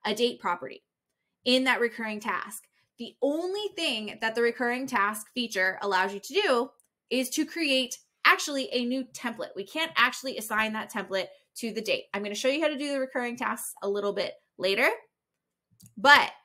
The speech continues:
it will not allow you to change this date. It will only change this date. That is actually why we need both. So now in this show in calendar feature, what we're gonna go ahead and do here is we are gonna create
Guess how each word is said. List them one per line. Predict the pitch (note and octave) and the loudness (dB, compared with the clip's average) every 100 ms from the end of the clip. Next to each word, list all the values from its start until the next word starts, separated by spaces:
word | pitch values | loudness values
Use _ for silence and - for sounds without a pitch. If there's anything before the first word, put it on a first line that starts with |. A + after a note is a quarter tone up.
| _ _ | _ _
it | A#3 A3+ | 2 4
will | B3+ E4 F4+ | 0 2 2
not | C#4+ C4+ - | 4 4 4
allow | B3 A#3 A#3+ | 4 4 4
you | A#3+ A3+ | 0 -4
to | - A3 | -6 -6
change | G#3+ G#3+ G3 - | -4 -4 -4 -6
this | F4+ - | -4 -2
date. | - G#3 G3+ - _ | 2 2 0 -6 _
It | A3 A3 | -6 -2
will | B3 A#3+ C4+ | 0 0 0
only | E4 E4 E4 D#4+ | 0 -2 -4 -6
change | - C4 B3 A3 - | -6 -4 -4 -8 -10
this | - A3 | -8 -4
date. | C#3+ - - - - | -4 -6 -10 -12 6
That | C#4 | 6
is | F#4+ F4 | 8 2
actually | E4 E4 C#4+ | 0 -2 -2
why | B3+ G#3+ G#3+ A3 G#3+ | 0 4 6 6 4
we | G#3+ G#3 | -2 -4
need | F#3+ F#3+ G#3 _ | -4 -6 -8 _
both. | G#3+ - - - _ _ _ _ _ | -2 -2 -8 -20 _ _ _ _ _
So | - B3 | 0 4
now | C#4+ - | 6 4
in | F4 G#4 | 0 0
this | F#4 | -2
show | - - D4 C#4+ | -2 2 2 2
in | B3+ A#3+ | 0 -4
calendar | - D#4+ E4+ E4 A3+ F#3 G#3+ C4+ _ _ | 0 0 0 0 2 2 2 -4 _ _
feature, | G#3 G3 F#3+ A3+ D4 - _ | -6 0 2 2 -2 -10 _
what | A3 | 0
we're | B3+ D4+ | 2 0
gonna | F#4+ | -2
go | F4+ | 0
ahead | E4 E4 | 2 2
and | D4 | -2
do | A#3+ B3+ | -2 -2
here | A#3 A3 | 0 0
is | G#3+ | -2
we | G3+ A#3 | -2 -2
are | C4 | -2
gonna | D4+ D#4 | -4 -6
create | C4+ A#3 A3 G#3+ | -4 -2 -2 -4